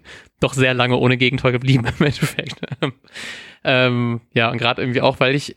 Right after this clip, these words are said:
tatsächlich auch ein bisschen Bedenken hatte, was wir auch vorher angesprochen haben, jetzt ja mit, ähm, Friedel, der auch ge-, gesperrt war. Ähm, zum Glück jetzt wurde es bekannt gegeben, dass die Sperre um ein Spiel reduziert worden ist vom D F B. Heißt, er kann jetzt wieder gegen Schalke spielen am Samstagabend.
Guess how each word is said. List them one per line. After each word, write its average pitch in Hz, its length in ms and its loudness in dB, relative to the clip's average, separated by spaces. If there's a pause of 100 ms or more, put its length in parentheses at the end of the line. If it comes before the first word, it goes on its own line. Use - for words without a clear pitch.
(120)
tatsächlich 165 460 -4
auch 139 100 4
ein 147 80 2
bisschen 143 300 2
Bedenken 139 360 -2
hatte, 147 200 -4
was 127 180 0
wir - 100 2
auch - 120 -2
vorher 135 180 4
angesprochen 147 420 0
haben, 139 140 2
jetzt 131 220 0
ja 131 80 4
mit, - 400 -2
ähm, 131 480 -2 (640)
Friedel, 170 300 4
der 131 140 4
auch - 160 -6
ge-, - 220 -8
gesperrt - 400 0
war. 196 160 4 (260)
Ähm, 123 320 4
zum 123 200 2
Glück 139 180 0
jetzt - 420 -6 (240)
wurde 127 240 0
es 120 80 0
bekannt 135 280 0
gegeben, 120 320 2
dass 120 200 -2
die 120 300 2
Sperre 123 380 2
um 135 100 0
ein 123 160 2
Spiel 127 160 0
reduziert 123 400 0
worden 156 220 4
ist - 260 -4
vom 131 220 0
D 135 60 2
F 131 100 -2
B. 135 220 4
Heißt, 127 320 -4
er - 120 -4
kann - 160 -2
jetzt 120 180 0
wieder 127 140 0
gegen 131 160 -4
Schalke 131 300 0
spielen 156 360 2
am 135 300 0 (640)
Samstagabend. 135 720 2